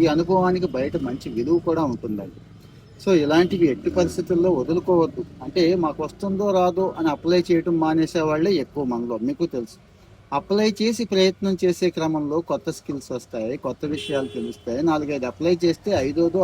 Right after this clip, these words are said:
ఆరోదో ఖచ్చితంగా వచ్చేస్తుందండి. ఎందుకంటే ఎలా ప్రిపేర్ అవ్వాలి, ఎక్కడెక్కడ లోపాలు ఉన్నాయి, ఎలా ప్రిపేర్ అయితే వస్తాయి, వచ్చిన వాడు, అదే ఇంతకుముందు తెచ్చుకున్న వాడికి ఎలా వచ్చింది, ఇవన్నీ వస్తాయి. ఇక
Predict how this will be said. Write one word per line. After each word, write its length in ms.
ఆరోదో 400
ఖచ్చితంగా 440
వచ్చేస్తుందండి. 680
ఎందుకంటే 400
ఎలా 160
ప్రిపేర్ 400
అవ్వాలి, 380
ఎక్కడెక్కడ 400
లోపాలు 420
ఉన్నాయి, 300
ఎలా 120
ప్రిపేర్ 380
అయితే 220
వస్తాయి, 380
వచ్చిన 260
వాడు, 220
అదే 160
ఇంతకుముందు 400
తెచ్చుకున్న 460
వాడికి 320
ఎలా 140
వచ్చింది, 380
ఇవన్నీ 400
వస్తాయి. 400
ఇక 80